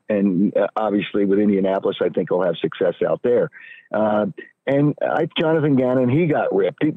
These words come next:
everybody wanted to fire him every week. But they always blame the coaches. One of the coaches said to me, "Yeah, I know out in Philadelphia," and didn't say it publicly, "we suck." Well, <laughs> that's the thing. They, that's, that was the word to use,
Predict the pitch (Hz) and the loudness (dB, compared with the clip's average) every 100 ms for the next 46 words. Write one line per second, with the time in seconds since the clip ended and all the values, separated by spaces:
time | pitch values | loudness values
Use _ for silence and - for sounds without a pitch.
0 | 143 127 151 143 139 131 131 120 - 120 | 0 2 2 2 2 2 2 0 -2 0
1 | 117 123 131 107 92 87 87 78 _ - | 2 2 2 2 2 2 0 -2 _ -20
2 | - _ 139 147 151 165 190 208 135 151 | -20 _ -4 0 2 2 2 0 -2 -2
3 | 147 156 131 - 127 117 95 90 127 135 | 2 2 2 2 0 2 -2 0 0 0
4 | 120 135 123 113 - 107 104 104 98 - | 0 0 0 -2 -2 -2 0 0 0 -2
5 | - _ 226 220 202 190 185 180 156 151 | -16 _ -2 0 2 2 0 0 0 0
6 | 151 135 127 127 98 110 110 95 120 107 | 2 0 0 0 2 2 2 2 0 2
7 | 98 87 120 101 90 - 175 - - - | 0 0 0 -2 0 -2 -4 -6 -20 -14
8 | - 277 180 - 180 143 - - - - | 0 2 2 0 -2 -2 -2 -6 -8 -6
9 | - 160 160 151 - 147 - - - 1077 | -2 0 2 0 -2 -4 -4 -4 -4 -4
10 | - 1077 1077 - - - 247 - - - | -6 -6 -8 -6 -8 -2 -4 -2 -4 0
11 | - 196 - - - 311 - - 480 523 | 0 0 -2 -2 0 0 0 2 0 0
12 | - - 453 - - - 202 220 208 196 | 0 0 0 2 0 -2 -2 0 0 0
13 | 185 247 - - 156 135 117 | 0 2 -2 -2 0 2 2